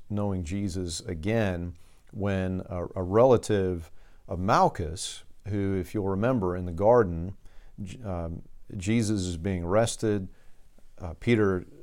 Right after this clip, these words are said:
pulls a sword, strikes out, cuts Malchus' ear off,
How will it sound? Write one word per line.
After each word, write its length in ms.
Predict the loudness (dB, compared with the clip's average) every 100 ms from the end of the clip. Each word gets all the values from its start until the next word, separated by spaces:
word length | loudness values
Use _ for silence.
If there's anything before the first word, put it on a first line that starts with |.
| -20 -8
pulls 260 | 0 0 0
a 60 |
sword, 640 | -2 0 6 8 8 6 -2 -16 -20 -20 -20 -20 -18 -10
strikes 520 | 0 8 8 8 4
out, 460 | 6 6 6 4 -6 -20 -20 -20 -20 -20 0
cuts 320 | 2 2 0
Malchus' 520 | 2 2 2 -2 -4 -2
ear 340 | 2 4 4
off, 460 | 4 0 -4 -8